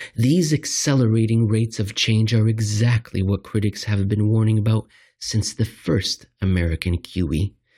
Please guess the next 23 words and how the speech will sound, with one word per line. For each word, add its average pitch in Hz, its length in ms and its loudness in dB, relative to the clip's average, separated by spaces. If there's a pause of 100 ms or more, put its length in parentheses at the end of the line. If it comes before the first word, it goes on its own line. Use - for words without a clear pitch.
(440)
Less 196 300 0
was 143 160 0
made 120 240 2
of 98 120 -2
Japan's, 95 960 -2
given 92 320 -2
its - 280 -4
deflationary 98 840 -2
mindset 101 520 0 (300)
had - 180 -8
been 90 160 0
entrenched 95 560 -2
for 87 300 -4
more 92 260 2
than 90 140 -2
a - 80 0
decade - 420 -4
beforehand. 104 640 -8 (760)
Reckless 110 720 -2
money 113 240 2
printing 95 400 -2
would 107 160 0 (100)
always, 117 540 -2